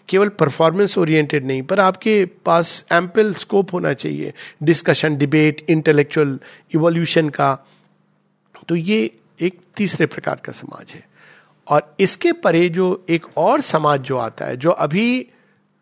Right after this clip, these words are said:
नहीं आया है, लेकिन जिसकी झलक श्री अरविंद माता जी दिखा के गए, वो है आध्यात्मिक समाज।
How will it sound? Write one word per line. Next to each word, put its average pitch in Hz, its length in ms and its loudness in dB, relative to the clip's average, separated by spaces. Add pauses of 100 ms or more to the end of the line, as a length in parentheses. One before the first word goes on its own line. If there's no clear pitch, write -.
(360)
नहीं 196 440 0
आया 156 280 0
है, 104 200 -10
लेकिन 147 340 -4
जिसकी 170 360 -2
झलक 156 440 -2
श्री - 260 0
अरविंद 156 300 2
माता 139 280 0
जी 143 140 -2
दिखा 135 300 -2
के - 240 -8
गए, - 160 -12 (420)
वो 143 80 4
है 175 140 2
आध्यात्मिक 120 580 -4
समाज। - 500 -14